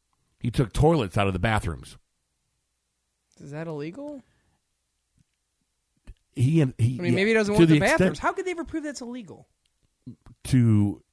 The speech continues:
Speaker 1: it, it ended up saving him three hundred thousand dollars a year in property taxes.
Speaker 2: I know, but still, I don't know how you prove that that's illegal.
Speaker 1: Yeah, I don't know how you
Speaker 2: 'Cause let's say you're like, "I don't need nineteen bathrooms."
Speaker 1: Right.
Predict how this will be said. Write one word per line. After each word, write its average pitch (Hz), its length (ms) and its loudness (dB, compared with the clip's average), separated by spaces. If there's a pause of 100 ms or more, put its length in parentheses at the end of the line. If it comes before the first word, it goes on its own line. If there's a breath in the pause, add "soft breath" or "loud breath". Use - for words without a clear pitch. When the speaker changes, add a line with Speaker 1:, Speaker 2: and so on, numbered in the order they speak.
(120)
Speaker 1:
it, 104 180 -10
it 117 140 -6
ended 123 340 0
up 85 140 -14
saving 120 380 0
him 90 140 -2
three 117 240 -6
hundred 95 280 -2
thousand 90 320 -6
dollars 87 280 -6
a 85 40 -4
year 87 120 -4
in 73 80 -8
property 78 360 -10
taxes. 113 460 -12
Speaker 2:
I 160 40 -12
know, 170 320 -8
but - 180 -16
still, 190 760 -12 (220)
I 185 40 -12
don't 185 140 -12
know 185 60 -10
how 175 100 -6
you 185 120 -8
prove 185 220 -12
that 175 100 -16
that's 170 180 -12
illegal. 170 420 -16
Speaker 1:
Yeah, 101 280 -4 (120)
I 120 80 -2
don't 165 140 2
know 170 100 2
how 139 80 2
you 131 80 4
Speaker 2:
'Cause 113 80 -2
let's 254 160 -6
say 294 140 -4
you're 262 160 -4
like, 247 240 -4
"I 208 40 -4
don't 240 180 -6
need 220 260 -8
nineteen 147 540 -12
bathrooms." 120 640 -12
Speaker 1:
Right. 127 220 0